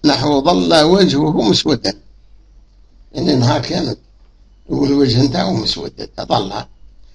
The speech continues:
وظل هذه اللي تكون مشا-، مشالة، اللي عندها ال-، القرن، ظل.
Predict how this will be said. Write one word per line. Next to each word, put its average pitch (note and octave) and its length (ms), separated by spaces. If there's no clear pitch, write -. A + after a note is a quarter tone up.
وظل G3 360
هذه F#3 460
اللي E3+ 240
تكون C#3 280
مشا-، E3 540
مشالة، E3 600
اللي - 100
عندها F#3 340
ال-، D3+ 140
القرن، A#2 480
ظل. G#2+ 280